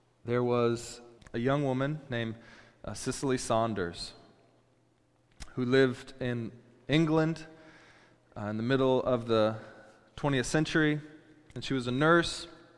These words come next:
uh, and she was giving her life to the medical profession. And then as a young woman, she went on holiday, as the British say, which is just means vacation. <laughs> She went on holiday with some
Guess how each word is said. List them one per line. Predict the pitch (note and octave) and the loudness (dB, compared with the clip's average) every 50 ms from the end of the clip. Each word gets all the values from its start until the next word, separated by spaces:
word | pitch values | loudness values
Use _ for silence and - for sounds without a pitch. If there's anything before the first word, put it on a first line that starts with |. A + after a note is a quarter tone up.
| _ _ _ _ _ _ _ _ _ _ _ _ _ _ _ - - - - | _ _ _ _ _ _ _ _ _ _ _ _ _ _ _ -14 -14 -10 -6
uh, | B2 A#2+ A2+ A#2 | -2 0 0 0
and | A2+ A2+ G#2+ | 0 -2 -2
she | - | -4
was | B2+ A2+ | -6 -2
giving | - C#3+ C#3 C3+ | 0 0 2 2
her | C3 B2+ | 6 8
life | B2+ C3+ C#3 C3 | 8 8 8 6
to | - C3+ | 2 -4
the | B2+ | 0
medical | B2 C3 C3+ C3+ - - B2+ B2 - - - - - - - - | 2 4 2 2 2 0 -4 -4 -4 -6 -18 -20 -20 -20 -16 -6
profession. | - B2+ - - E3+ E3 D#3+ - - E3+ D#3 D3 C3+ | -6 -6 2 6 6 8 8 6 4 2 2 2 2
And | C3+ C#3+ | 2 2
then | D3 D3+ D3 - - - - - - | 2 2 0 -4 -8 -18 -16 -4 -4
as | C#3+ C3+ | -2 2
a | C#3 | 4
young | C#3 D3+ E3 F3 F3 D3+ | 6 8 8 6 6 6
woman, | C#3+ D3+ D3+ D#3 D#3 D#3 | 4 4 4 4 2 2
she | D3+ - D3 C3+ | 0 0 0 0
went | C3 C#3+ C#3+ - | 2 0 0 2
on | C#3+ C3+ C3+ C3 A#2+ - - | 2 2 2 2 0 -6 -10
holiday, | - - - C#3+ C3+ A#2 A2 G2 G2 F2 D#2+ D#2+ G#2 A2+ - | -6 6 8 8 8 8 4 0 -2 -6 -6 -8 -12 -14 -14
as | - C#3 A#2 G2 F#2+ - - - - - - - _ _ - _ _ - _ - | -10 -6 -6 -6 -6 -6 -10 -14 -16 -18 -20 -20 _ _ -20 _ _ -20 _ -12
the | - G#2+ | -10 -6
British | A2 B2 B2 A#2+ G#2+ - - | -2 0 0 0 -2 -2 0
say, | B2+ B2 C3+ D3 D3+ - - - - - - - | 2 2 2 2 0 -6 -16 -20 -20 -20 -20 -12
which | - G#2+ - - - - - - | -10 -10 -10 -10 -12 -14 -8 -4
is | A2+ A2+ A2 A2 G#2+ G#2+ - - - - - - | 0 0 0 0 -2 -6 -10 -14 -16 -18 -20 -14
just | - - A#2+ - - - - - - - _ _ _ - | -6 -6 -6 -6 -6 -14 -16 -20 -20 -20 _ _ _ -10
means | B2 A#2 A2+ A2+ G#2+ - - | -8 -6 -6 -6 -8 -10 -10
vacation. | - A#2 G2+ - F#2 D#2+ - - - - - _ - - | -6 -6 -6 -6 -8 -12 -12 -14 -18 -18 -20 _ -12 -4
<laughs> | - F3+ D3+ | -2 0 0
She | - - F3+ | 4 6 6
went | D#3+ D3 D3+ D#3+ | 8 8 8 6
on | C#3+ C#3 | 6 6
holiday | C#3+ D#3+ E3 E3+ F3 F3 E3 F3 E3+ E3+ | 8 10 10 12 10 10 10 8 8 8
with | E3+ D#3 D3 C#3+ C#3 C3+ - - | 8 8 6 6 6 4 2 -10
some | - - D#3 D3 D3+ D3+ D3+ D3 C#3 | -2 4 6 8 8 8 6 2 -2